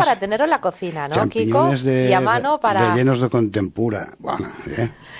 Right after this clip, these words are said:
Speaker 1: Es un
Speaker 2: dime.
Speaker 1: libro para tenerlo en la cocina a mano para, para ir gastándolo, ¿no? Porque además
Speaker 2: Es
Speaker 1: está editado a todo color, ¿eh?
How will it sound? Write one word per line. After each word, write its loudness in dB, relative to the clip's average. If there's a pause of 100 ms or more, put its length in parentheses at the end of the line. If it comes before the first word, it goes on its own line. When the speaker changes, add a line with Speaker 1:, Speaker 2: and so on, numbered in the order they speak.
Speaker 1:
Es 4
un 2
Speaker 2:
dime. 2
Speaker 1:
libro 4
para 4
tenerlo 4
en 0
la 2
cocina -2
a -2
mano 2
para, 4
para 0
ir -4
gastándolo, -6
¿no? 0
Porque -2
además 4
Speaker 2:
Es 2
Speaker 1:
está 0
editado 2
a 2
todo -2
color, -6
¿eh? -8